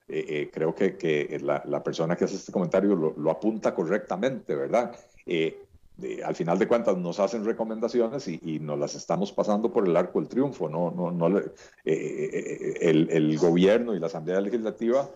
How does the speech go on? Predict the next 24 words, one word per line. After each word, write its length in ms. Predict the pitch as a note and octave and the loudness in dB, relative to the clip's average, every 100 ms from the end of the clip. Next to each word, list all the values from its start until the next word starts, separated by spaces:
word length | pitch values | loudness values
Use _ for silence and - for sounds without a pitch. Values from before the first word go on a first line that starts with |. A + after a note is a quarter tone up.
| - _ - | -20 _ -8
han 220 | F#2+ G#2+ | -4 2
adoptado 840 | B2 A2 - - A2+ A2+ B2 B2+ | 4 4 2 2 4 6 6 4
algunas 680 | G#2+ G2 A2 C3+ C3+ B2+ G#2 | 2 0 -2 0 0 -2 -4
reformas 600 | G2 F2 A2+ A#2 A#2+ A#2 | -4 -2 2 2 2 -4
medio 300 | G2+ E2+ E2 | -2 -2 -2
chayote 720 | D2+ E2 D#2+ G#2 A#2 - C3+ - | -2 -4 2 4 4 0 -4 -2
y 160 | G#2+ | 2
otras 500 | A2 B2+ C3 C#3 C#3 | 6 4 2 -4 -4
reformas 540 | A#2 G#2+ B2+ C3 C#3+ - | -4 0 0 0 -4 -8
que 100 | F2+ | -12
muy 260 | F2+ F#2 | -8 -8
preocupantes, 800 | F2+ G#2 G2+ G#2 G#2 F#2 D#3 - _ _ _ _ - | -6 -6 -4 0 0 -2 -10 -14 _ _ _ _ -4
eh, 360 | E2 D#2 D2+ | 0 0 0
o, 160 | E2+ F2 F2+ | 0 2 2
otras 300 | F2 G#2+ G2 | 0 0 0
reformas, 800 | F#2+ F#2 F#2+ G2+ A2+ G2 - _ _ _ - | 0 4 2 4 0 -2 -6 _ _ _ -6
eh, 500 | E2+ D#2 D2+ D2+ F2 | 0 2 2 0 0
limitantes 1080 | G2 G2+ F#2 F2 - A2 C#3+ D3 D3+ A2+ G2 | 2 4 4 0 2 0 0 -2 -2 -2 -4
nuevamente 580 | F#2+ G#2+ F#2+ B2+ B2+ C#3+ | -2 0 -2 -4 -2 0
de 120 | F2+ | 0
la 100 | D#2 | 0
propiedad 420 | D2+ D2 D#2 E2 | -4 -2 0 0
privada, 680 | - G#2 G2 A#2 C#3 C#3+ - | 0 4 6 6 4 0 -6
este, 840 | E2 C#2 - - E2 D#2 C#2+ C#2+ | -10 -10 -10 -8 -2 -2 -2 -6